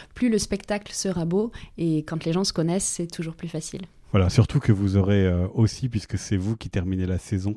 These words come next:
Speaker 2: à Angers, à Nantes et à Rennes,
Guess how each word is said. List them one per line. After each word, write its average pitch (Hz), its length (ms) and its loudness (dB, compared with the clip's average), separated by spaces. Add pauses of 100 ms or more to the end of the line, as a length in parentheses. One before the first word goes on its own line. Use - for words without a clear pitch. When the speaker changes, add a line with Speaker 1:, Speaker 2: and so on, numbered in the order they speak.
Speaker 2:
à 107 100 -2
Angers, 101 340 2 (120)
à 110 100 0
Nantes 107 300 0 (240)
et 104 160 2
à 85 320 0
Rennes, 156 420 4